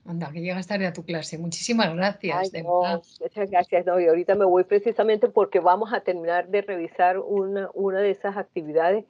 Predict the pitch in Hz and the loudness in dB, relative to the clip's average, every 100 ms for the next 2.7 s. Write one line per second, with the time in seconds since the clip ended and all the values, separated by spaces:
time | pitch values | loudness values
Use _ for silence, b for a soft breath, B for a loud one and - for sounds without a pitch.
0 | B B B _ - 175 160 165 170 165 | B B B _ 4 6 6 4 2 0
1 | - 202 196 180 165 151 - _ _ _ | 0 4 4 2 -2 -4 -10 _ _ _
2 | 180 175 170 170 180 220 226 | -6 2 4 4 2 -4 -4